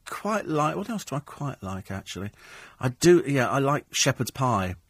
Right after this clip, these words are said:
and things like that. They're always, they're always quite <laughs> nice. Derek says, "My iPhone is still telling me my software is up to date." Click on the main page.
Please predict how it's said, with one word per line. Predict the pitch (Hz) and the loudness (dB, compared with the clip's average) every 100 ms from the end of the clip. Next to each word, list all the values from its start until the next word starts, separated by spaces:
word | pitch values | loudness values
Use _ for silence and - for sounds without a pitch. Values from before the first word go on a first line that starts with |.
| _ _ _ _ - | _ _ _ _ -10
and | 107 | -4
things | 120 117 - | 0 0 0
like | 107 104 | -2 0
that. | 107 87 | -2 -2
They're | 120 135 | -2 -2
always, | 107 101 - | 0 -2 -4
they're | - 147 | -6 -4
always | 113 - | -4 -4
quite | 101 98 92 | -2 -2 -2
<laughs> | 90 - - | -6 -8 -6
nice. | 110 - - - - _ _ - - - - - | -6 -6 -14 -14 -14 _ _ -8 -8 -8 -10 6
Derek | 180 180 | 8 8
says, | - 147 | 2 4
"My | 160 - | 4 6
iPhone | 175 190 147 135 | 6 6 4 4
is | - | 2
still | 180 151 | 2 4
telling | 156 147 | 4 4
me | 123 | 4
my | 120 | 2
software | - 151 - 131 | 4 2 4 2
is | 113 | 2
up | 120 - | 2 -2
to | |
date." | 113 120 107 | 4 4 4
Click | - 277 | 0 4
on | 233 | 4
the | |
main | 208 190 170 | 6 6 6
page. | 170 143 98 90 - | 6 6 4 0 -2